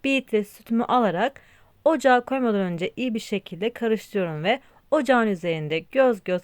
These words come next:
olana kadar kremamızı pişiriyoruz.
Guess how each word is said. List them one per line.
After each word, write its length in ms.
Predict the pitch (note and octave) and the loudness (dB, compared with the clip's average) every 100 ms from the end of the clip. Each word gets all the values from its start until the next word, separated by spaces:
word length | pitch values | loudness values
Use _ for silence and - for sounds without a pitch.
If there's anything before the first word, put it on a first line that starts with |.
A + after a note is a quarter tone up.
| - | -2
olana 360 | A#3 A#3+ G3 | 0 0 0
kadar 420 | D#3 D3 C#3 A#3+ D#4+ _ _ _ _ _ _ _ | -2 -4 2 2 0 _ _ _ _ _ _ _
kremamızı 760 | - B3+ G#3+ F3+ E3 D#3 C#4 E4 _ | 4 4 4 0 -6 -4 -4 -4 _
pişiriyoruz. 680 | - F#3+ - C#3+ B2+ - | -6 -6 -8 -8 -8 -6